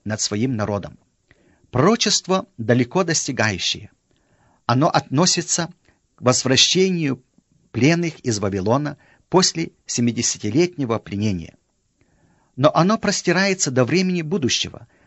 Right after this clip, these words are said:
когда Иерусалим будет опять приобретён навеки, и народ Божий будет служить ему вовеки, и его помазанный царь будет господствовать вовеки.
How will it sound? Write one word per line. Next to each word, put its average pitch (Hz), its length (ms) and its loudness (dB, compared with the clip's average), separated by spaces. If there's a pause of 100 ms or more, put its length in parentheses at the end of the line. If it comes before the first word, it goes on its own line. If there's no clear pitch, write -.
(120)
когда 113 280 2
Иерусалим 156 640 0
будет 120 340 -2
опять 139 440 -4 (340)
приобретён 127 640 2
навеки, 113 480 -4 (360)
и 131 80 2
народ 156 280 4
Божий 160 540 -2
будет 139 480 -2
служить 117 520 -2
ему 101 180 -6
вовеки, 104 520 -6 (400)
и 135 80 4
его 170 280 4
помазанный 180 640 -2
царь 156 340 -2
будет 113 340 -4
господствовать - 800 -4
вовеки. 98 480 -6